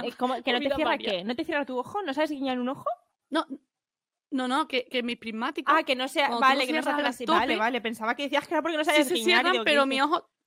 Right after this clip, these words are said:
Speaker 2: no, tía, se-, no sé si se cierran, pero mis ojos son más, están más juntos
Speaker 1: Vale,
Speaker 2: todavía.
Speaker 1: vale.
Speaker 2: Que, que, que los
Speaker 1: Vale.
Speaker 2: prismáticos. Entonces, eh, directamente veo con un
Speaker 1: No
Speaker 2: ojo
Speaker 1: era de
Speaker 2: ya
Speaker 1: tu
Speaker 2: está, y a la
Speaker 1: talla.
Speaker 2: gente eso le sorprende porque
Speaker 1: Vale.
Speaker 2: no era de mi talla, no,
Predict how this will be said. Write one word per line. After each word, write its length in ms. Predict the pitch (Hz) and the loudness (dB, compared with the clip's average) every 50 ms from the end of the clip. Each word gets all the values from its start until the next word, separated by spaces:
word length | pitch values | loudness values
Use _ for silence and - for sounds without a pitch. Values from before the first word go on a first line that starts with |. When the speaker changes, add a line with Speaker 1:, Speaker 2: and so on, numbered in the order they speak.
| _ _ _ _ _ _ _ _ _ _ _ - | _ _ _ _ _ _ _ _ _ _ _ -8
Speaker 2:
no, 240 | 240 240 233 226 196 | -4 -4 -4 -4 -4
tía, 320 | 240 240 262 262 - - - | -2 0 0 2 0 0 -2
se-, 160 | - 262 - - | -4 -6 -4 -4
no 100 | 254 262 | -4 -6
sé 100 | 254 262 | -6 -4
si 60 | 262 | -4
se 40 | 294 - | -2 0
cierran, 260 | 311 320 302 320 302 | 2 2 2 0 0
pero 120 | 320 285 277 | 0 -2 0
mis 140 | 262 254 | 0 0
ojos 260 | 262 277 320 320 320 - | 0 2 0 0 -2 -2
son 160 | - 302 285 | -2 -2 0
más, 140 | 294 302 - _ _ _ _ | 0 -2 -2 _ _ _ _
están 200 | _ - 339 349 | _ 0 0 2
más 120 | 392 415 | 2 2
juntos 260 | 277 294 214 190 170 160 | 2 2 2 2 0 0
Speaker 1:
Vale, 0 | |
Speaker 2:
todavía. 340 | - 233 208 208 - 214 | -2 -2 -2 -2 -2 -4
Speaker 1:
vale. 360 | 196 196 185 175 175 180 190 - _ _ - | -4 -4 -4 -6 -10 -14 -16 -20 _ _ -6
Speaker 2:
Que, 200 | - 285 269 226 | -4 -4 -4 -6
que, 140 | - 262 226 | -8 -8 -4
que 120 | 269 269 | -2 0
los 120 | 254 269 | 0 0
Speaker 1:
Vale. 0 | |
Speaker 2:
prismáticos. 460 | 277 277 269 226 226 220 208 214 214 226 | 0 -2 -4 -4 -6 -8 -8 -8 -10 -8
Entonces, 300 | 214 226 233 240 - - - _ _ | -6 -4 -4 -2 -2 -4 -6 _ _
eh, 220 | - 247 233 220 220 | 0 2 2 2 2
directamente 480 | 208 233 226 226 285 254 262 254 254 302 | 0 -2 -2 -2 -2 -4 -4 -4 -4 -4
veo 140 | 240 233 226 | -4 -4 -4
con 100 | 226 247 | -2 -2
un 120 | 247 247 | 0 2
Speaker 1:
No 20 | 247 | 4
Speaker 2:
ojo 80 | 240 | 6
Speaker 1:
era 80 | 226 233 | 6 8
de 100 | 233 226 | 6 6
Speaker 2:
ya 40 | - | 4
Speaker 1:
tu 60 | 214 | 4
Speaker 2:
está, 100 | 190 202 175 | 2 2 2
y 20 | |
a 40 | 175 | 2
la 60 | 180 | 2
Speaker 1:
talla. 100 | 185 180 | 0 0
Speaker 2:
gente 140 | 175 180 247 | -2 -4 -6
eso 180 | 240 302 285 _ - | -6 -8 -8 _ -10
le 120 | 233 233 | -10 -6
sorprende 360 | 220 240 214 208 220 220 262 247 | -4 -6 -4 -4 -4 -4 -4 -4
porque 160 | 220 208 202 | -4 -2 -2
Speaker 1:
Vale. 320 | 190 175 170 - - 190 _ _ _ _ _ _ - | -2 -2 -4 -8 -12 -16 _ _ _ _ _ _ -6
Speaker 2:
no 160 | 254 262 262 | -4 -2 0
era 100 | 247 262 | 2 2
de 80 | 262 269 | 0 0
mi 80 | 254 | -4
talla, 320 | 190 - 180 175 180 160 - | -6 -8 -10 -10 -12 -16 -14
no, 200 | - 233 240 - | -10 -10 -8 -10